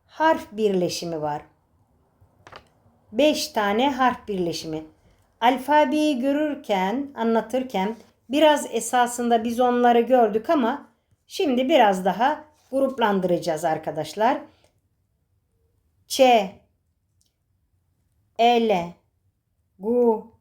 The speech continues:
Q ve R. Şimdi bunları göreceğiz. Okunuşları nasıl? Bu harf birleşiminin okunuşları nasıl? Birincisi arkadaşlar Ç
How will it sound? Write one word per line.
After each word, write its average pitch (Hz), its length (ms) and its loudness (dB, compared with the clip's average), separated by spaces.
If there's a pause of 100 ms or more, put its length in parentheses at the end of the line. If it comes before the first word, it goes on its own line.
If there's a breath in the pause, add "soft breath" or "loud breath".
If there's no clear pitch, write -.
(720)
Q - 160 -8 (760)
ve 240 320 0
R. 175 560 2 (120)
Şimdi 262 420 -4
bunları 247 360 2
göreceğiz. 175 520 -4
Okunuşları 208 720 -4
nasıl? 190 420 -2
Bu 202 80 -4
harf 226 400 -2 (400 loud breath)
birleşiminin 214 960 0
okunuşları 190 760 -4
nasıl? 208 400 -4 (480 loud breath)
Birincisi 330 720 2
arkadaşlar 220 880 0 (560)
Ç - 80 -8